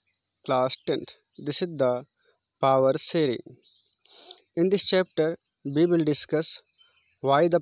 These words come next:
power sharing is necessary and how it is possible. So let's we start chapter. Students,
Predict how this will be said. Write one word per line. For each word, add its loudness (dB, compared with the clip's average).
power 4
sharing -2
is -4
necessary -8
and 0
how 2
it -8
is -2
possible. -2
So 2
let's 2
we -2
start 0
chapter. -4
Students, 0